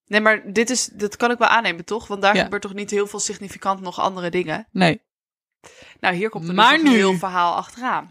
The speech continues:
Speaker 2: Oké.
Speaker 1: Ja. De ouders van de prinses zijn weg.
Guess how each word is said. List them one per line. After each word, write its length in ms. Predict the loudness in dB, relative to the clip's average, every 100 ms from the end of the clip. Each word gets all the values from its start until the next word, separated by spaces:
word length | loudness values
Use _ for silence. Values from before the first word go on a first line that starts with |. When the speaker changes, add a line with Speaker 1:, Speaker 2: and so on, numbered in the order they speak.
| -6
Speaker 2:
Oké. 140 | 0
Speaker 1:
Ja. 160 | 2 2 -2 _ _ _ _ _ _ _ _ _ -16 -16 -18 -20 -20 -20 _ _ _ _ _ _
De 440 | -12 4 6 6 2 0
ouders 460 | 2 2 2 -2 -2
van 400 | 0 2 2 0
de 120 | -4
prinses 440 | -2 0 2 2
zijn 420 | -2 0 2 2 0
weg. 340 | -2 -2 -2